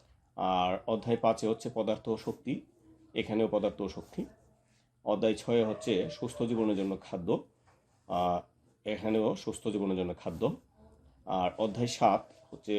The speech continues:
স্বাস্থ্যবিধি, এখানেও অধ্যায় সাত হচ্ছে স্বাস্থ্যবিধি। অধ্যায় আটে হচ্ছে মহাবিশ্ব, এখানেও মহাবিশ্ব। অধ্যায় নয় আমাদের জীবনের প্রযুক্তি, আহ,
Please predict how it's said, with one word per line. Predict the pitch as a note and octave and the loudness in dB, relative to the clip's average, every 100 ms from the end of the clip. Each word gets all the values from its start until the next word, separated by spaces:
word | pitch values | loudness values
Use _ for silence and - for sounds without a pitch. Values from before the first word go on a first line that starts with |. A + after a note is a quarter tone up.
| - - | -2 -6
স্বাস্থ্যবিধি, | A#2 - - A#2 C#3+ - _ _ _ _ G2 G#2+ F2 F2 D#2 - _ _ _ - | -8 -8 -8 -2 -2 -2 _ _ _ _ -4 -2 -2 -6 -8 -10 _ _ _ -8
এখানেও | G#2+ A2 A2 A2 D3 G#2+ | -4 0 0 0 0 -2
অধ্যায় | F#2 G#2 G#2 - | 0 0 0 -2
সাত | G2+ G#2+ | -4 -4
হচ্ছে | G2+ A2 - - | -8 -10 -12 -8
স্বাস্থ্যবিধি। | - - A2 F2+ E2 - - - - - - _ - | -6 -4 -4 -6 -8 -16 -20 -20 -20 -20 -20 _ -10
অধ্যায় | - G2 G#2+ G2+ | -4 0 4 4
আটে | A#2 A2+ | 2 -2
হচ্ছে | - G#2 | 0 -2
মহাবিশ্ব, | G2+ G#2 G#2 - - _ - | 0 0 -2 -6 -18 _ -10
এখানেও | G#2 G2+ F#2 | -2 0 0
মহাবিশ্ব। | F2 E2+ E2 - - - - - - - - - | 0 -2 -4 -6 -6 -8 -20 -20 -20 -20 -20 -2
অধ্যায় | G#2+ G2 A#2 | -2 0 0
নয় | A#2+ F#2+ F2 - | 4 2 0 -2
আমাদের | G2+ G#2 G#2+ G#2 | 0 2 2 0
জীবনের | G#2 G2+ G#2 | 0 0 -2
প্রযুক্তি, | G2 F#2+ D3+ C#4+ - _ - - - | -4 -6 -6 -6 -8 _ -20 -20 -8
আহ, | F2+ F2+ F2+ | -2 0 2